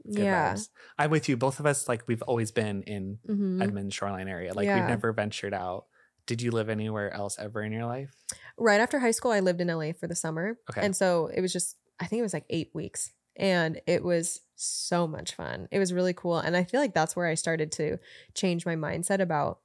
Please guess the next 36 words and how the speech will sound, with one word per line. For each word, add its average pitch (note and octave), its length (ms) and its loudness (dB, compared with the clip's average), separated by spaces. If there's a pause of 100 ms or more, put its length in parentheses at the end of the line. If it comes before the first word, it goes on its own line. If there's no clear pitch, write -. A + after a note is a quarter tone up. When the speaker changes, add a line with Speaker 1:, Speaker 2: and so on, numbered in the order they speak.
Speaker 2:
worrying F3 440 2
about D#3+ 180 -2
what F3 80 0
other E3+ 120 -2
people E3+ 260 -4
thought E3 260 -2
about D#3+ 280 0
me E3 420 -4
or, E3 420 -4 (340)
like, C#3 340 -2
having F3 460 -2
this E3 200 -4
high F#3 260 -2
school F3+ 380 -2
Mackenzie, E3 600 -2
like, D3+ 180 -4
who G#3+ 180 0
she F3+ 260 0
was D#3+ 420 0
and D#3 120 -6
her F#3 220 0
identity, E3 600 -2 (420)
and E3+ 480 0 (320)
shifting E3+ 420 -4
into D#3 220 -6
knowing, D#3 300 -4
like, - 280 -6
when F#3 160 0
I F3 80 2
moved G3+ 140 0
to A3 80 2
L E3 160 0
A, E3+ 200 0
I E3 40 -2
was D#3+ 140 -4
like, D#3 140 -4